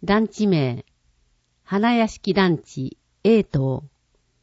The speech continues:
令和三年度建設。間取り、一ディーケー。面積、三十一点三九平方メートル。募集戸数、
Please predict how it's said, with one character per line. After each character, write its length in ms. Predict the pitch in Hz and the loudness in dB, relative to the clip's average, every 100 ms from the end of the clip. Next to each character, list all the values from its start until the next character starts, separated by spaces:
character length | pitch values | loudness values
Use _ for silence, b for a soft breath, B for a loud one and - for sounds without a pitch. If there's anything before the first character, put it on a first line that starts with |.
| _ _ | _ _
令 240 | - 226 214 | 0 2 4
和 160 | 170 | 2
三 260 | 170 180 208 | 2 2 4
年 220 | 202 180 | 4 4
度 160 | 135 120 | 0 -2
建 240 | 156 160 | 0 -2
設。 460 | - 139 - - - _ _ _ _ - _ _ _ _ _ _ _ | 0 -6 -6 -14 -14 _ _ _ _ -20 _ _ _ _ _ _ _
間 200 | 170 180 | 2 4
取 240 | 214 214 185 | 6 6 4
り、 160 | - _ _ _ _ _ _ _ - | 0 _ _ _ _ _ _ _ -6
一 320 | 180 233 226 | -4 -2 0
デ 80 | 220 | 2
ィ 140 | 208 | 0
ー 80 | - | 0
ケ 420 | 185 151 123 - | 0 0 -2 -8
ー。 40 | _ _ _ _ _ _ _ _ _ - | _ _ _ _ _ _ _ _ _ -2
面 260 | 233 254 | 2 2
積、 460 | - 156 - 143 - _ _ _ _ _ | 2 -2 -2 -8 -10 _ _ _ _ _
三 400 | - 240 254 196 | 0 2 4 4
十 280 | 175 160 | 2 2
一 260 | - 165 - | 0 -4 -2
点 320 | 196 170 143 | 0 2 0
三 320 | - 202 214 220 | 0 2 2 2
九 260 | 220 208 | 2 2
平 280 | 175 190 180 | 2 0 2
方 200 | 175 170 | 2 2
メ 160 | 160 156 | 2 0
ー 20 | |
ト 160 | - 127 | -2 -6
ル。 180 | 131 - _ _ _ _ _ _ _ _ _ _ - | -8 -12 _ _ _ _ _ _ _ _ _ _ -4
募 140 | 170 202 | 0 2
集 280 | 254 247 | 2 0
戸 160 | - 233 | 2 0
数、 480 | - 160 147 127 | 0 -2 -2 -2